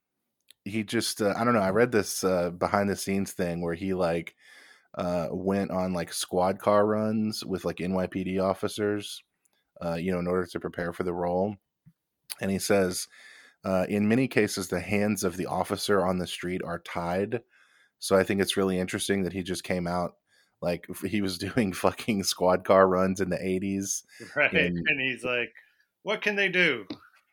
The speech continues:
Speaker 1: Right, right, right. Like, he's doing, I mean, we're talking about the fucking eighties in Manhattan. And, you know, where cops, I mean, Jesus Christ, who knows what these cops got up to back then? And, like, he emerged from the situation, like, ardently pro-cop, it sounds <laughs> like.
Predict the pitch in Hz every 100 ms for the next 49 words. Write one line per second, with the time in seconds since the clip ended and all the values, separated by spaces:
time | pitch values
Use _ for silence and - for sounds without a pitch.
0 | - 120 170 143 113 135 139 135 101 104
1 | - 113 135 131 104 127 117 131 156 143
2 | 135 117 113 104 113 110 101 98 110 104
3 | 95 98 98 92 90 101 98 80 78 85
4 | - - - - - 95 92 92 85 101
5 | 95 95 - 110 104 98 - 95 90 87
6 | 85 101 95 87 - 95 87 - 110 95
7 | 101 92 85 85 - 87 82 - 80 80
8 | 78 92 82 82 80 85 82 85 95 90
9 | - - - - _ - 113 101 95 98
10 | 95 - - 98 90 87 - 87 92 87
11 | 85 95 90 87 85 - _ _ _ -
12 | 101 107 98 95 87 - 90 - 87 82
13 | - 73 - 78 71 - - 117 95 -